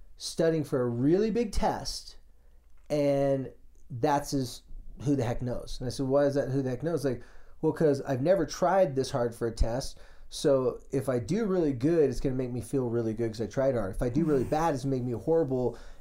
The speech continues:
Speaker 1: and make me wanna go back to not caring." And he goes, "So it's like, it was, and we'll
Speaker 2: This
Speaker 1: see what
Speaker 2: could
Speaker 1: happens
Speaker 2: go
Speaker 1: next
Speaker 2: either
Speaker 1: week."
Speaker 2: way.
Speaker 1: <laughs>
Speaker 2: We're, we're
Speaker 1: It
Speaker 2: not
Speaker 1: could go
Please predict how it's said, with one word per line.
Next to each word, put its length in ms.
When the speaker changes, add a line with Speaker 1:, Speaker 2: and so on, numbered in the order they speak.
Speaker 1:
and 160
make 180
me 80
wanna 280
go 180
back 240
to 60
not 220
caring." 380
And 100
he 40
goes, 120
"So 160
it's 140
like, 220
it 80
was, 380
and 680
we'll 140
Speaker 2:
This 160
Speaker 1:
see 80
what 80
Speaker 2:
could 80
Speaker 1:
happens 200
Speaker 2:
go 60
Speaker 1:
next 200
Speaker 2:
either 160
Speaker 1:
week." 100
Speaker 2:
way. 120
Speaker 1:
<laughs> 100
Speaker 2:
We're, 260
we're 80
Speaker 1:
It 40
Speaker 2:
not 100
Speaker 1:
could 100
go 40